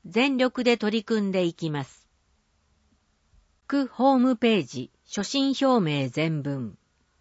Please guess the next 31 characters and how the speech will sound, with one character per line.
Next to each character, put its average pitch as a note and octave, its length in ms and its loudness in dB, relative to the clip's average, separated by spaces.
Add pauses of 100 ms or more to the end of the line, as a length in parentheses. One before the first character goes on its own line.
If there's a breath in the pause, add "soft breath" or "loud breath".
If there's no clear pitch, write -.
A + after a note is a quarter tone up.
(120)
二 G#3 140 2
次 A#3 120 -4
元 A#3+ 240 2
コ A#3 200 4
ー G#3+ 40 0
ド C#3+ 140 -2
が C3+ 140 -2
あ C3 80 -2
り B2 100 -6
ま B2 160 -6
す。 - 240 -20 (1200)
問 C4 260 2
い B3+ 80 0
合 A#3 120 2
わ G#3 140 0
せ、 F3 300 -6 (380)
企 - 160 -20
画 - 300 -2
課、 G3+ 240 2 (180)
企 - 140 -20
画 B3 260 -2
担 F#3 280 -2
当。 D3+ 560 -2 (680)
電 A3+ 280 2
話、 F#3+ 240 0 (340)
零 B3+ 240 0
三 F#3 400 -2 (140)
三 C4+ 400 -2
六 C4+ 260 -2
四 E3 320 -2
七 C#3 380 -6